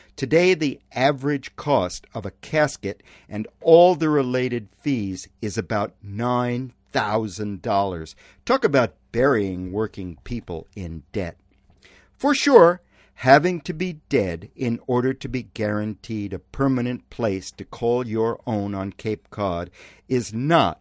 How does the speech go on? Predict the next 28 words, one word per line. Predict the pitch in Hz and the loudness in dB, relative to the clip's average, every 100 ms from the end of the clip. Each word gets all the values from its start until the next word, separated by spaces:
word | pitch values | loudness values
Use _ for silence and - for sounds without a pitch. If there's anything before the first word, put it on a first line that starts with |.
| _ - | _ -10
the | 110 - | -10 -4
optimum | 110 - - 92 87 87 | -4 -4 -8 -8 -8 -10
solution. | - 98 95 87 - 82 - _ _ _ | -12 -10 -8 -8 -10 -12 -16 _ _ _
But | 247 - - _ _ _ _ _ | 4 4 0 _ _ _ _ _
I | 160 202 | 4 4
choose | - - 127 120 - | 2 -4 -4 -6 -10
to | 110 | -10
focus | - 101 - 95 - - | -8 -8 -8 -12 -14 -14
on | 104 101 | -8 -6
the | 98 | -8
positive. | - 92 92 87 85 85 _ _ _ _ _ | -8 -8 -6 -8 -12 -14 _ _ _ _ _
Only | - 240 285 294 233 | -4 0 0 0 0
the | 160 - - | -2 -4 -2
affluent | 123 151 - 110 95 98 - | 2 2 0 -6 -6 -6 -10
may | 90 95 120 | -10 -4 -2
be | 135 135 - - | -2 -4 -4 -6
able | 117 95 95 | -4 -4 -8
to | - | -10
buy | 82 101 101 | -10 -8 -6
a | 92 | -8
house | - 135 90 87 - - _ - | -8 -4 -4 -4 -14 -20 _ -4
or | 110 | -2
rent | 95 131 127 98 - - | 0 0 0 -2 -8 -12
a | |
year-round | 95 98 143 123 120 107 98 | -10 0 2 2 0 0 -4
apartment | 87 - 156 - 95 92 | -8 -6 -4 -4 -6 -6
out | 90 - | -8 -10
here, | 95 92 | -10 -10